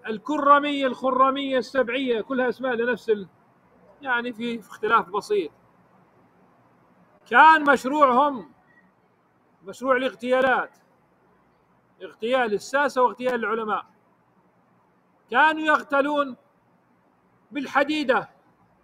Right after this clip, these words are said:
بالسيف وبالخنجر وبال-، واليوم يغتالون الشخصية، لا حديدة ولا،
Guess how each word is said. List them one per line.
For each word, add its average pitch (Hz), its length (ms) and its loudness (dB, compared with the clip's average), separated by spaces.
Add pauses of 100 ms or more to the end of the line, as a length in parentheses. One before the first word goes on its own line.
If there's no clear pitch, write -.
(640)
بالسيف 226 440 -4
وبالخنجر 202 600 -6
وبال-، 185 220 -10 (1600)
واليوم 214 640 0
يغتالون 233 640 -4
الشخصية، 262 760 -4 (1500)
لا 208 180 0
حديدة 220 500 -4
ولا، 208 360 -4